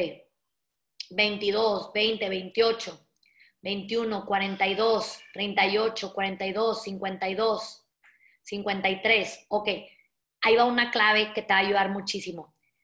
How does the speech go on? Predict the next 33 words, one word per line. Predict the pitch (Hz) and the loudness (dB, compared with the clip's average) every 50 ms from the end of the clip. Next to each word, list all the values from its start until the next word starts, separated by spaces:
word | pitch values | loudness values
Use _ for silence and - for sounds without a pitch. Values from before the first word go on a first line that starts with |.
| _ _ | _ _
Si | - - - 277 294 320 392 466 - - - _ - | -14 -4 2 4 4 4 4 2 -4 -6 -12 _ 0
el | 277 240 233 226 | 2 2 4 4
valor | 220 208 208 220 240 269 - - | 4 4 4 4 2 0 0 -2
total | 277 269 277 262 233 196 180 - - - _ _ _ _ _ _ _ _ | -2 0 2 0 0 0 0 -4 -8 -14 _ _ _ _ _ _ _ _
de | - 202 226 | 0 2 2
lo | 220 220 220 214 208 | 4 4 2 2 2
que | - 240 262 | 2 2 2
sumaste | 262 - - 302 285 277 262 240 220 - - - 196 180 - - _ _ _ _ _ _ _ _ | 2 0 -4 -4 -2 -2 -2 -2 -2 -4 -6 -8 -8 -10 -10 -12 _ _ _ _ _ _ _ _
sumó | - - - - 226 214 208 220 233 233 214 175 - - - _ _ _ _ | -16 -10 -2 0 0 0 2 2 2 2 2 0 -2 -10 -16 _ _ _ _
menos | - 202 214 247 240 240 233 214 185 175 - - - _ | -6 0 2 4 4 4 4 0 -4 -6 -10 -14 -14 _
de | - 220 226 - | -2 -2 0 2
cuarenta | 294 294 285 294 294 294 294 277 | 2 4 4 4 2 0 0 0
y | 269 | 2
nueve | 262 262 262 262 262 254 254 | 2 4 4 4 4 2 0
puntos, | - 269 285 269 220 220 190 185 - - _ _ | -4 -2 -2 -2 -2 -4 -6 -8 -10 -14 _ _
por | - 208 214 | -4 0 0
eso | 226 226 226 233 | 0 0 0 -4
estás | 220 - - 220 202 190 | -6 -4 -4 -4 0 0
batallando | 220 214 214 202 190 202 220 220 214 202 | 0 0 0 -2 -2 0 0 0 0 -2
en | 202 196 196 | -4 -6 -6
tu | 202 196 | -6 -4
negocio | 196 196 190 190 185 - - 196 | -4 -4 -4 -4 -6 -4 -4 -4
de | 185 | -4
redes | 185 185 185 180 180 | -2 0 0 0 -2
de | 190 185 | -4 -6
mercadeo. | 185 180 180 - - 170 170 170 - _ _ _ _ _ _ _ - - - _ _ _ _ _ | -8 -8 -10 -10 -12 -12 -12 -12 -16 _ _ _ _ _ _ _ -20 -20 -20 _ _ _ _ _
Para | 214 214 208 202 196 - - | 4 4 4 4 2 0 0
todos | 254 233 277 | 2 4 4
los | 330 349 339 - | 4 2 0 -2
que | - 311 285 | -2 0 2
le | 269 262 | 2 2
sumó | 254 - 247 233 226 233 233 214 - - - - - | 2 0 -2 -2 0 2 0 0 0 -4 -10 -10 -8
menos | 196 202 220 226 247 254 240 226 202 180 165 - - - - _ | -6 -4 0 2 4 4 4 2 -2 -4 -6 -8 -14 -18 -20 _